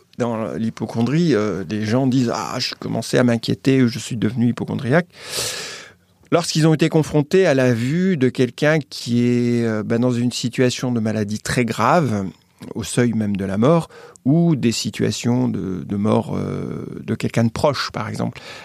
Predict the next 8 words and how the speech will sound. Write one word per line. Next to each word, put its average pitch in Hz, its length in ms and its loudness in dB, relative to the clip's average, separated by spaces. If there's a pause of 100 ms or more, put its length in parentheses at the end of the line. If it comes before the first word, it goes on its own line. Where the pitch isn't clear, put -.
(120)
auquel 117 320 0
ils 107 60 -2
sont 110 280 0
identifiés. 107 720 0 (480)
Et 123 120 2
donc, 131 340 2
la 123 160 4
vue, 123 520 -2